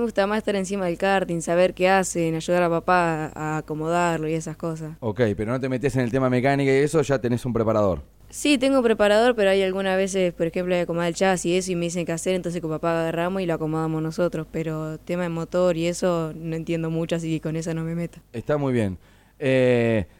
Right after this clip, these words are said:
Speaker 2: está compitiendo en, en una de las categorías, eh, provinciales más importantes, eh, se llama Melanie Field, tenés catorce años, Melanie. Eh, yo, yo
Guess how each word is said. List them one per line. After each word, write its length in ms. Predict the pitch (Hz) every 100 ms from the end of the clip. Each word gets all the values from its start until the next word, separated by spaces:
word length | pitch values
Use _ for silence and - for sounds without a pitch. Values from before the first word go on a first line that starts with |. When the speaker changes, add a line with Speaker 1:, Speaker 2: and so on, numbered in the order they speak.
| _
Speaker 2:
está 260 | - 131 208
compitiendo 720 | 190 151 135 160 196 202 202
en, 140 | 160 131
en 200 | 123 123
una 180 | 151 139
de 60 |
las 100 | 123
categorías, 760 | 123 107 117 123 151 156 151 -
eh, 280 | 117 107 104
provinciales 480 | - 113 110 139 143
más 200 | 127 120
importantes, 720 | 120 110 110 156 156 160 151 -
eh, 160 | 117 110
se 100 | 107
llama 240 | 135 139
Melanie 260 | 127 120 113
Field, 220 | 160 156
tenés 180 | 131 135
catorce 640 | 135 - 190 190 - 139
años, 280 | 147 160 147
Melanie. 440 | 135 151 156 175 175 - - -
Eh, 340 | 131 131 127 123
yo, 120 | 135 185
yo 200 | 139 208